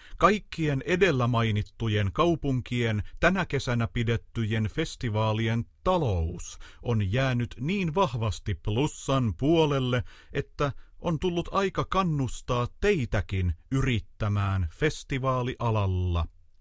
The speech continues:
Siellä häviämisen mahdollisuus on häviävän pieni. Älkääkä antako niin sanotun voimakolmikon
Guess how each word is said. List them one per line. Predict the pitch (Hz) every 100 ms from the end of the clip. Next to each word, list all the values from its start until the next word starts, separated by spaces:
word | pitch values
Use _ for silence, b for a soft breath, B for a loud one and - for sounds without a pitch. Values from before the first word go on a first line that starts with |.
| - B B B B B
Siellä | - 208 226 180 156
häviämisen | 131 98 135 160 139 117 110 - 110 98
mahdollisuus | 120 117 113 107 101 - 104 92
on | 101 107 90
häviävän | - 156 180 180 156 131 120 110 87
pieni. | 104 104 95 90 87 - - - - B B B B B 123
Älkääkä | 120 113 120 113 - 110
antako | 120 135 120 117 - 117 95
niin | 117 127 113
sanotun | 117 110 110 - 110 101 87
voimakolmikon | 92 120 139 135 127 117 120 113 101 98 95 - 101 95